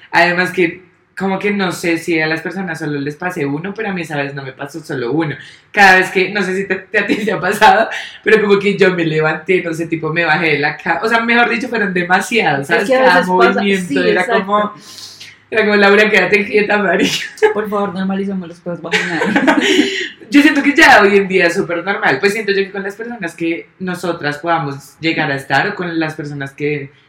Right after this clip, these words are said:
Speaker 1: nuestra generación se esté metiendo en este momento, siento yo que es normal, ¿no? Pues no sé.
Speaker 2: Sí, de hecho, a mí me pasó,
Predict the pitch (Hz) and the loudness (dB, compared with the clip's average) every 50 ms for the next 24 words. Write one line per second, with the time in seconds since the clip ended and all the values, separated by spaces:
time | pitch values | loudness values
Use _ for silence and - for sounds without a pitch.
0 | _ - 190 214 214 202 - 196 180 180 180 170 160 156 156 151 156 151 143 143 | _ -4 0 0 0 2 2 0 0 0 -2 -4 -4 -6 -6 -6 -8 -10 -8 -8
1 | 143 135 - 147 143 143 139 - 151 151 151 151 156 151 - 175 175 190 180 165 | -10 -8 -8 -8 -8 -8 -8 -8 -8 -8 -8 -8 -8 -10 -10 -10 -10 -8 -8 -10
2 | 160 165 - - - - - _ _ _ - 233 233 233 240 220 220 220 220 226 | -10 -10 -10 -10 -10 -12 -16 _ _ _ -6 -6 -4 -2 0 0 0 0 0 0
3 | 226 226 233 240 233 240 233 226 240 269 247 165 131 123 143 190 - - 233 208 | 0 0 0 -2 -2 -4 -4 -4 -4 -4 -4 -4 -4 -6 -6 -8 -8 -6 -6 -6
4 | 185 175 156 147 170 175 143 - - 247 254 240 214 - 180 240 240 254 247 - | -6 -6 -8 -8 -8 -8 -10 -8 -8 -8 -8 -8 -8 -6 -2 0 0 0 0 -2
5 | 240 240 226 220 214 - _ _ 220 240 247 247 233 226 208 - 220 220 220 - | -6 -6 -6 -6 -10 -14 _ _ -10 -8 -6 -6 -6 -6 -8 -8 -8 -8 -8 -10
6 | 208 196 190 196 196 | -10 -8 -8 -10 -10